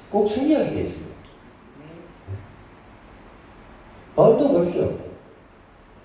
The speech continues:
가이사 앞에 서야 되기 때문에 분명도 면해버리잖아요.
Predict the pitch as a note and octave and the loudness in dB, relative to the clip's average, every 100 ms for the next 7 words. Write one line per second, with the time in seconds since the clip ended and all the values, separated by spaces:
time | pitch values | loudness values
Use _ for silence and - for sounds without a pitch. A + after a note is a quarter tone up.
0 | - - - - - E3 A#3+ C#4 C#4 C4 | -20 -20 -20 -12 4 8 8 8 6 6
1 | A#3 A#3+ A3+ F#3+ - C4+ D#4 D#4 C#4+ C#4 | 6 4 4 4 2 2 6 8 8 6
2 | A#3 G#3 F#3+ F#3 D#3+ C#3+ - A#3+ C#4 D#4 | 4 2 4 4 4 -2 -2 -2 2 2
3 | D#4 D#4 D4+ G3 - - - - D3+ E3+ | 2 2 4 4 4 -2 -10 -10 -4 -2
4 | - - - - - | -2 -2 -8 -12 -14